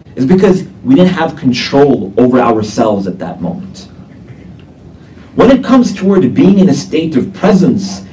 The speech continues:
as founded within the Quran and within Hadith, having basira of your own self,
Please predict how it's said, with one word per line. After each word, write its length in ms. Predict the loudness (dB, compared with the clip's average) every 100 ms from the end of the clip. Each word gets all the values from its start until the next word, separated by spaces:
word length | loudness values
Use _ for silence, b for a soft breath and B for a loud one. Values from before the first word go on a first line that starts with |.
| B
as 180 | -2 0
founded 400 | 2 2 4 2
within 280 | 0 -2 -4
the 80 | -4
Quran 500 | -2 -2 2 2 2
and 120 | 2
within 160 | 0 0
Hadith, 560 | -2 0 2 2 0 -8 B B B
having 400 | 2 4 4 4
basira 580 | 0 0 0 2 4
of 200 | 2 0
your 140 | 0 0
own 200 | 0 -4
self, 500 | 0 0 2 0